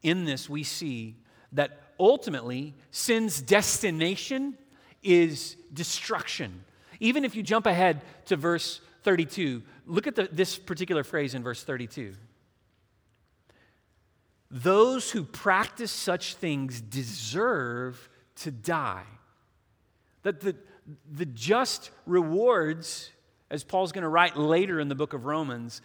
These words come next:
the wages of sin. What we deserve for our sin is death. Sin leads us down a path of destruction, a path ultimately that culminates in death. And not just a mortal physical death, though, yes, that's a part of it, but also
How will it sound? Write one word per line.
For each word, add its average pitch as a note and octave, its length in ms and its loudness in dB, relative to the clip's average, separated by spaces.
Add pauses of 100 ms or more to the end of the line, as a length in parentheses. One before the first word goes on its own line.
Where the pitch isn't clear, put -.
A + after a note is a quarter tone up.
(140)
the D3 100 0
wages D#3+ 880 0
of C3+ 240 -8
sin. G#2+ 540 -8 (260)
What A#2 160 -2
we F#3 100 -2
deserve E3 560 0
for E3+ 200 -8
our C#3+ 120 -4
sin C3+ 440 -8 (280)
is B2+ 200 -4
death. E3+ 600 -2 (1000)
Sin A#3 540 0
leads A3+ 420 2
us G#3 300 -2
down G3 400 0
a F3 80 -2
path G3 360 -4
of E3+ 140 -6
destruction, D#3+ 520 -4
a B2 40 -8
path G3+ 320 0 (380)
ultimately F3+ 500 0
that E3+ 120 -2
culminates F#3 520 -4 (220)
in F#3+ 280 -2 (140)
death. F#3 340 2
And F#3+ 140 -4
not C4+ 180 0
just D4 200 -6
a A3+ 80 -2
mortal F3 520 2
physical D#3 440 -4
death, C3+ 320 -2
though, E3 160 -2
yes, D3+ 360 -2
that's D#3 220 -4
a F3 40 -10
part D3 200 -2
of C#3 100 -2
it, G3+ 80 -4
but E3+ 120 -4
also F3+ 400 -6